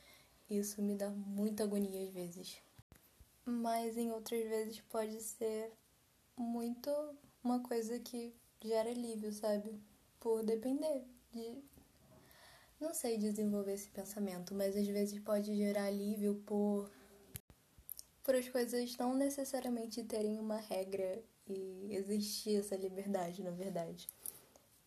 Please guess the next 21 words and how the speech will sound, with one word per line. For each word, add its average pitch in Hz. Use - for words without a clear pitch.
Olha, 226
eu 208
fiz 208
uma 208
rima. 202
<laughs> -
Mas 226
enfim, 214
eu 247
sou 247
uma 226
pessoa 214
muito 208
ambígua 202
e, 190
e 233
isso 233
sempre 247
me 262
dá 240
agonia. 226